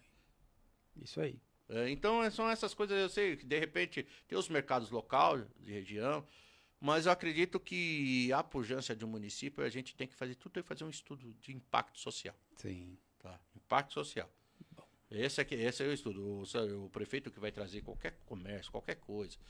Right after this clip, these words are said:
Speaker 2: de benefício, faça um estudo, qual o impacto que vai causar no meu município?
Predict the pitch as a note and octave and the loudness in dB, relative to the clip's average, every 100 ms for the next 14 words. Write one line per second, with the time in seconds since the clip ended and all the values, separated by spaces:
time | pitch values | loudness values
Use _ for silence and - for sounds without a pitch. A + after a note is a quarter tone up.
0 | - - - G2+ A2+ B2+ G2+ - C#3+ - | -20 -20 -14 -2 2 2 0 -2 -2 -2
1 | F#2 - _ _ _ _ - G3 - E3 | -8 -14 _ _ _ _ -2 -2 -2 -4
2 | C#3 - C#3+ D3+ B2 - _ _ - E3+ | -4 -4 -4 -4 -6 -14 _ _ 2 6
3 | G#3 D3+ C#3+ E3+ - - B2+ C#3+ D3 B2+ | 6 8 12 12 10 -8 2 4 6 4
4 | A2 D3 D#3+ - _ _ - C#3 E3 G#3+ | 8 8 8 2 _ _ -2 8 12 12
5 | G#3+ F#3 - G2+ - F2 | 12 8 0 -4 -6 -14